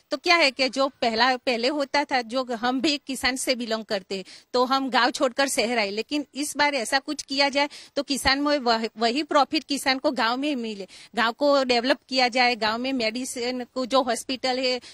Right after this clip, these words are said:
जो टी-, टीचिंग है, जो एजुकेशन लेवल पे है, और इंफ्रास्ट्रक्चर ऐसा डेवलप किया जाए कि गांव की पब्लिक, अ, शहर में ना आए, तो वो ए-, एम्प्लॉयमेंट का प्रॉब्लम भी आपो आप सॉल्व हो जाएगा, कि किसान को भी सार-,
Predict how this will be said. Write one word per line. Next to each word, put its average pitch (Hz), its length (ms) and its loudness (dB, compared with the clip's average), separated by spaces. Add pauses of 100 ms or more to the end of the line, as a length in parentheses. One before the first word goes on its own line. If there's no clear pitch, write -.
(120)
जो 247 120 2
टी-, 240 300 -4 (100)
टीचिंग 254 380 -4
है, 247 200 0
जो 233 520 0
एजुकेशन 254 580 0
लेवल 247 320 0
पे 254 300 0
है, 240 80 -2
और 240 220 -4
इंफ्रास्ट्रक्चर 269 720 -2
ऐसा 277 280 2
डेवलप 269 380 -2
किया 277 200 0
जाए 262 120 -2 (300)
कि 262 140 2
गांव 226 180 0
की 302 160 -4
पब्लिक, 285 500 0
अ, 285 260 2
शहर 247 360 0
में 302 180 0
ना 294 140 0
आए, 294 160 2
तो 294 180 -2 (100)
वो 277 240 4
ए-, 262 240 0 (380)
एम्प्लॉयमेंट 330 560 4
का 320 100 4
प्रॉब्लम 311 440 4
भी 320 120 0
आपो 277 280 4
आप 285 160 4
सॉल्व 277 300 2
हो 262 120 2
जाएगा, 240 400 -2
कि 262 200 -10
किसान 269 320 -2
को 285 160 0
भी 277 180 -2
सार-, 240 380 -2